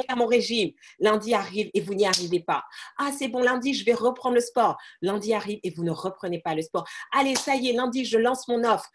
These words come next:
Lundi arrive et vous ne lancez pas votre offre. Vous ne sautez pas ce pas-là. » D'accord ? Donc, imaginez, déjà pour nous-mêmes, c'est pas facile. Vous devez maintenant essayer de remotiver quelqu'un qui est à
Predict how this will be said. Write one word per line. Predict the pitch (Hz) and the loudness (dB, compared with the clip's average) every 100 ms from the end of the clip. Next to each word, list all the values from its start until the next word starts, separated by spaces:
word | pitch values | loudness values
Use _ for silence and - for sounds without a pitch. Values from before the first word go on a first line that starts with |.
| - | -12
Lundi | 170 202 202 | -4 -4 0
arrive | 208 185 208 - | -2 -2 -6 -4
et | |
vous | 170 170 | -4 0
ne | 165 | 0
lancez | 190 190 170 | 0 -4 -6
pas | 165 | -4
votre | 160 156 - 151 | -6 -8 -8 -8
offre. | 151 | -6
Vous | 170 | -4
ne | 180 170 | 0 -2
sautez | 165 233 220 196 180 | -2 -2 0 0 -2
pas | 175 | -4
ce | 165 - | -8 -8
pas-là. » | 160 156 139 117 - _ _ _ _ _ _ | -6 -6 -6 -8 -14 _ _ _ _ _ _
D'accord ? | 214 214 226 240 247 _ _ _ | -10 -6 -4 -4 -6 _ _ _
Donc, | 190 214 - | 0 0 2
imaginez, | 233 226 214 226 226 | 0 2 0 4 4
déjà | 220 220 254 | 6 2 2
pour | 262 233 214 | 0 0 0
nous-mêmes, | 226 233 233 | 2 2 0
c'est | 220 | 0
pas | 214 202 | 0 0
facile. | 196 180 - 151 135 | 0 -8 -6 -6 -4
Vous | 202 | -4
devez | 220 233 247 | -2 0 0
maintenant | 214 214 226 | -2 -2 0
essayer | 220 233 | 0 0
de | 185 | 0
remotiver | 175 - 220 233 226 226 214 208 220 214 | -2 0 0 4 2 2 -8 -2 -2 -2
quelqu'un | 214 202 214 208 | -4 -4 -6 -6
qui | - 196 | -6 -2
est | |
à | 175 | -2